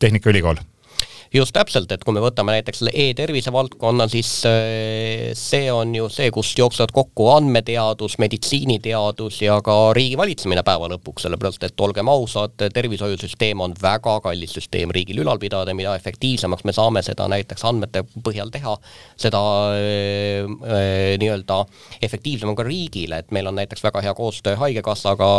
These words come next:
Speaker 2: kas või selleks, et ka Haigekassa protsesse optimeerida selles küsimuses. Või võtame teistpidi jällegi, äh, planeeritava Tallinna haigla, sisuliselt veerand Tallinna,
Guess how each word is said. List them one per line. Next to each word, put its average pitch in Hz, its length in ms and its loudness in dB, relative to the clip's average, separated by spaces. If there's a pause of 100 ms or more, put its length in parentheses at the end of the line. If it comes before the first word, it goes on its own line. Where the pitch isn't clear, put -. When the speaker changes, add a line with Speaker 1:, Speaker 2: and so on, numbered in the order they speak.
(140)
Speaker 2:
kas 101 160 -2
või 98 160 -4
selleks, 101 240 0
et 95 80 -2
ka 104 160 0
Haigekassa 98 400 -6
protsesse - 400 -6
optimeerida 76 560 -4
selles - 160 -12
küsimuses. - 480 -12 (400)
Või 98 160 0
võtame 113 320 0
teistpidi 101 540 -4
jällegi, 95 640 0
äh, 90 160 2
planeeritava 101 640 0
Tallinna 101 560 0
haigla, 104 480 -2
sisuliselt 113 400 -2
veerand 123 400 0
Tallinna, 104 460 2